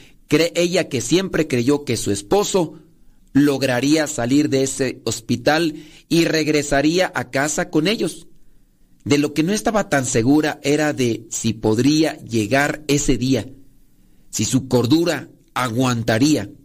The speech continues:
Dice que ambos eran inmensamente vulnerables. Esa primera noche, ahí en la sala de urgencias, dice que se sintió Amanda muy sola.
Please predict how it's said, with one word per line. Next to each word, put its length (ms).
Dice 360
que 340
ambos 460
eran 340
inmensamente 920
vulnerables. 920
Esa 220
primera 340
noche, 560
ahí 560
en 140
la 60
sala 320
de 80
urgencias, 640
dice 300
que 80
se 140
sintió 680
Amanda 560
muy 300
sola. 540